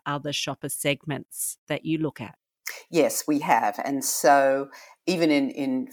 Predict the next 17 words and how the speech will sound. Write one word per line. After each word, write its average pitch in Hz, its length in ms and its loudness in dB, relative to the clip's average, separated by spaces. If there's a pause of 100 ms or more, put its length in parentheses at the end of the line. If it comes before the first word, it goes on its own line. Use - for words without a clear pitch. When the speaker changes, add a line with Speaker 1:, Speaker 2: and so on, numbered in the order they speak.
(320)
Speaker 2:
in 123 280 -6 (180)
some 139 320 -2
very 139 240 4
recent 143 640 0
work 131 380 0
we've 123 240 -4
done 127 480 2
in 127 160 -8
How 127 220 4
America 123 400 -2
Shops - 580 2 (280)
that - 80 -6
we 131 100 -4
called 127 300 -2
the 123 180 -8
big 143 220 0
business 131 420 -4